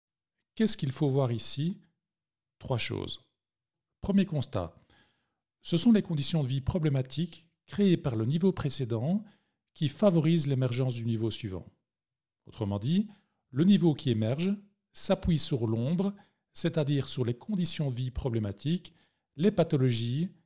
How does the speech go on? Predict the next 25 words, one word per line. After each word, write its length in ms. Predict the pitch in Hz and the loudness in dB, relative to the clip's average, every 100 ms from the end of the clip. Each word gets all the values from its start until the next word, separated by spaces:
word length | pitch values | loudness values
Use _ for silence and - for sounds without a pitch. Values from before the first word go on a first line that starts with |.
| _ | _
et 100 | 123 | -2
les 100 | 120 | -2
conflits 360 | 123 208 202 170 | 0 0 0 -2
de 60 | |
valeurs 560 | 131 127 120 143 180 - | -2 0 2 2 0 -4
créés 280 | - 185 175 | -4 0 0
par 200 | 170 127 | 0 0
le 100 | 113 | 0
niveau 300 | 156 165 156 | 2 2 2
de 120 | 131 | 0
conscience 500 | 123 123 - 120 120 | -2 -4 -4 -4 -4
précédent 760 | - 190 - 135 120 120 170 - _ _ _ _ _ | -4 -2 -2 -2 -2 -2 -4 -8 _ _ _ _ _
pour 220 | - 202 | -4 0
justifier 500 | 156 156 - 131 139 | 0 0 -4 -6 -4
son 160 | 123 117 | -4 -4
existence. 720 | 107 104 - - - - - _ _ _ _ _ _ _ _ - | -6 -6 -8 -12 -10 -12 -14 _ _ _ _ _ _ _ _ -10
En 100 | 95 | -6
effet, 460 | 101 - 151 214 - _ _ _ | -4 -2 0 -2 -6 _ _ _
la 120 | 113 107 | -4 0
modernité 760 | 131 170 180 156 151 156 143 | 2 2 4 4 2 0 0
émerge 440 | 120 123 160 170 208 214 _ _ _ | 2 2 0 0 -2 -4 _ _ _
en 120 | 110 | -8
s'appuyant 680 | 107 - 196 - 143 147 165 | -4 -2 -2 0 0 0 -2
sur 280 | - 127 120 | -4 -4 -2
l'ombre 540 | 143 156 156 156 165 | -2 -2 -2 -4 -8